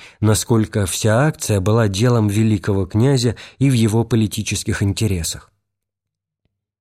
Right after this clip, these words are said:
Второй раз русская церковь, волею великих князей, бросила вызов Константинопольской патриархии, претендуя по меньшей мере на автономию.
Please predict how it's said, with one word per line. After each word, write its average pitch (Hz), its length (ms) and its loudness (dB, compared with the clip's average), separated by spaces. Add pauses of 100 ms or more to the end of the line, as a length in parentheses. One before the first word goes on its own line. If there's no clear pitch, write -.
(260)
Второй 135 520 2
раз 127 340 -2
русская 98 520 0
церковь, 135 540 -2 (240)
волею 107 460 2
великих 104 480 0
князей, 95 540 -2 (320)
бросила 104 580 2
вызов 131 380 0
Константинопольской 110 1000 0
патриархии, 110 880 -4 (320)
претендуя 113 680 2
по 110 120 -4
меньшей 113 420 0
мере 107 260 2
на 104 180 2
автономию. 95 680 -2